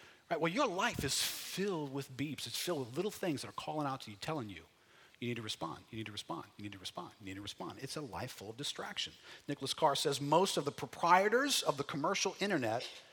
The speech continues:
have a financial stake in collecting the crumbs of data we leave behind as we flip from link to link. The more crumbs, the better. The last thing these companies want is to encourage leisurely reading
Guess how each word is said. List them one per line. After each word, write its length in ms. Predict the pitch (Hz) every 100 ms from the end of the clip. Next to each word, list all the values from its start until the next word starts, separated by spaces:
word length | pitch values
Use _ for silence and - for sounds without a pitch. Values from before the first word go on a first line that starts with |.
| - - - - -
have 140 | 190
a 40 | 170
financial 760 | - - 285 294 285 277 -
stake 500 | 180 - - 226 160
in 140 | 156 143
collecting 480 | - 156 180 175 143
the 80 |
crumbs 400 | 131 - 208 233
of 120 | 233 160
data 300 | 160 143 117
we 160 | 120
leave 340 | 120 123 135 135
behind 380 | 139 147 123
as 160 | 104 -
we 80 | 113
flip 340 | - 214 -
from 220 | - 110
link 220 | 110 139 139
to 120 | 143
link. 340 | 135 131 - - - - - - -
The 80 | 110
more 180 | 104 131
crumbs, 600 | - 185 247 277 - - - - _
the 60 | -
better. 320 | 139 139 - - - _ _ - - -
The 100 | 151
last 540 | 151 247 285 302 -
thing 400 | - 208 208 202
these 300 | 180 185 180
companies 520 | - 185 175 151 135
want 340 | 143 160 202 143
is 120 | 135
to 160 | -
encourage 640 | 113 113 - 185 139 113 101
leisurely 680 | 110 127 170 180 202 190 202
reading 500 | 147 135 110 98